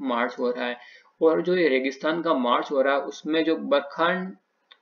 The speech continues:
टाइप के जो बालू का स्तूप है, बरखान टाइप के जो धोरे हैं उनका सर्वाधिक क्या है? योगदान है। और अगर मैं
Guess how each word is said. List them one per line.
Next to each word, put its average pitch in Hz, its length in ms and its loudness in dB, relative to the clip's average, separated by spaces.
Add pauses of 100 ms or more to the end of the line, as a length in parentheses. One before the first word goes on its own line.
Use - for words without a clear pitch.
(580)
टाइप 147 340 0
के 165 80 -2
जो 151 120 0
बालू 131 280 0
का 135 160 2
स्तूप 135 320 -6
है, 131 180 6
बरखान 151 500 0
टाइप 139 240 0
के 151 80 -2
जो 139 120 0
धोरे 123 320 4
हैं 139 120 0 (340)
उनका 139 260 -2
सर्वाधिक 139 640 2
क्या 156 160 2
है? 147 220 0 (220)
योगदान 127 500 2
है। 117 140 -6 (340)
और 151 120 4
अगर 151 200 2
मैं 156 160 2